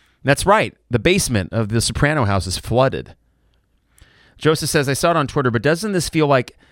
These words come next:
the beginning of a one hundred start streak for Epps?" Kind of, Joseph. I mean, it's a hell of a first start, and I don't think that there's anyone that looked at this and thought, "Oh, dear, Sincere's getting benched." It's not Sincere getting benched so much as Jaden Epps has earned it.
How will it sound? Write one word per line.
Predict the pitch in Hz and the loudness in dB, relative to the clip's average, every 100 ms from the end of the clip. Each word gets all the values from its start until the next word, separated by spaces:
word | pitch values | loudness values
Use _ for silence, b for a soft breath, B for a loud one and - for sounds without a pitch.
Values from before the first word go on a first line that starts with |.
| b | b
the | 123 | 0
beginning | 127 117 135 135 | 0 2 0 0
of | 123 | 0
a | 113 | 0
one | 113 | -2
hundred | 95 123 131 127 120 | 0 0 0 -2 -4
start | - 120 110 | -2 0 0
streak | - 120 117 | -2 -2 -2
for | - 98 | -2 -2
Epps?" | 92 - - - b b b b b | -4 -6 -8 -8 b b b b b
Kind | - 262 202 | 0 2 2
of, | 117 | 2
Joseph. | 123 123 - 139 | 2 2 2 -2
I | 131 | 0
mean, | 131 | -2
it's | 135 | -2
a | 131 | 0
hell | 131 175 | 2 2
of | 131 | 0
a | |
first | - 123 113 | 0 0 0
start, | - 104 101 - | 0 0 0 -2
and | 117 113 | 0 0
I | 113 | 0
don't | 117 156 147 | 0 -2 -2
think | 135 120 | -6 -4
that | 120 - b b b b b - - - - - _ _ _ _ _ _ _ _ _ | -4 -4 b b b b b -20 -20 -20 -20 -20 _ _ _ _ _ _ _ _ _
there's | - 123 117 - - | 0 2 2 -2 0
anyone | 156 156 143 | 0 0 -2
that | 127 | 0
looked | 131 135 | 0 0
at | 123 | -2
this | 110 - | -4 -6
and | 101 | -4
thought, | 101 98 | -4 -2
"Oh, | 131 175 87 | -2 -2 -2
dear, | 117 139 107 - | -6 -6 -6 -10
Sincere's | - 101 - 120 | -8 -6 0 0
getting | 120 107 | 0 -2
benched." | 101 98 | -4 -4
It's | - | -4
not | 226 254 | -4 -4
Sincere | 233 - 165 | -4 -2 -2
getting | 139 113 | -4 -4
benched | 123 139 | -4 -2
so | - 101 | -4 -4
much | 98 - | -4 -6
as | 104 | -8
Jaden | - 120 113 | -6 -6 -6
Epps | 98 - | -8 -6
has | 113 | -2
earned | 170 120 | 0 -2
it. | 67 | -6